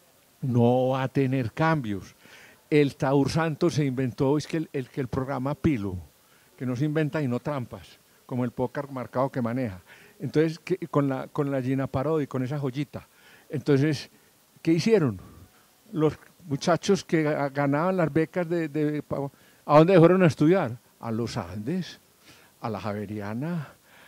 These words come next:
a, a la Universidad Bolivariana, a la Universidad de Medellín, a la universidad privada,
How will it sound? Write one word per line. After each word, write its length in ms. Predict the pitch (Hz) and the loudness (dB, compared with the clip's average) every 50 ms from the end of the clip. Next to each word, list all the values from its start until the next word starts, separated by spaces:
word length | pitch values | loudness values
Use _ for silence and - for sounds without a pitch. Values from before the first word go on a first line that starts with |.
| - | -18
a, 220 | - - 123 120 117 | -12 -8 -8 -6 -6
a 220 | - - 127 123 | -6 -6 -6 -4
la 160 | 117 120 120 | -2 -2 -2
Universidad 680 | 117 117 120 120 117 113 110 - 131 117 107 110 113 117 | -2 0 0 0 0 0 -2 -4 -6 -6 -6 -6 -8 -8
Bolivariana, 880 | 117 135 139 127 127 127 117 110 107 107 110 120 127 156 180 180 147 - _ - - - | -4 -4 -2 -2 0 0 -2 0 -2 -2 -2 -4 -4 -6 -8 -10 -12 -14 _ -20 -20 -12
a 120 | - 131 123 | -6 -2 0
la 80 | 123 | 2
Universidad 240 | 123 120 110 117 123 | 2 2 2 0 0
de 60 | 120 | 0
Medellín, 400 | 131 139 131 127 127 143 - - - _ _ _ _ _ | 2 2 0 0 0 -2 -4 -6 -12 _ _ _ _ _
a 240 | - 139 143 143 147 | -2 0 2 2 2
la 160 | 147 147 151 | 4 4 6
universidad 640 | 156 151 156 151 156 151 147 127 123 151 151 147 - | 6 6 4 4 4 2 2 2 2 2 2 2 2
privada, 880 | _ - 175 175 180 180 185 202 196 196 185 165 147 127 110 107 107 | _ 4 6 8 10 10 10 10 10 10 10 8 6 4 2 0 -4